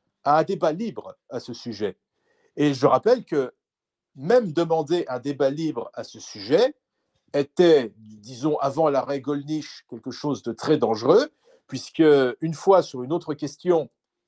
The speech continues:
une question qui touche à celle-ci, qui n'est pas tout à fait la même, on avait posé une question à Bruno Gollnisch, euh, tu connais Bruno Gollnisch, pour rappel, euh,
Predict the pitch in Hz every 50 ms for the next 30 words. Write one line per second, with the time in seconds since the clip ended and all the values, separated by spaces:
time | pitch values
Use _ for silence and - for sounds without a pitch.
0 | _ _ _ _ - 104 - 113 - - 147 127 - 147 - - 247 220 - 170
1 | - - 196 185 - - 202 185 147 - - 120 123 123 - 143 131 - 139 147
2 | 135 - 160 156 156 156 165 165 147 135 120 110 110 113 117 117 131 127 - 156
3 | 151 139 160 147 135 - - 139 - - - 165 156 139 117 110 123 120 110 110
4 | 104 113 - 185 269 262 - - 120 107 101 95 92 _ _ 95 - 110 220 226
5 | - - - 101 - - 427 - 143 214 226 - - _ _ _ _ _ _ _
6 | _ - 127 110 120 123 - - 156 151 139 120 120 117 113 110 107 104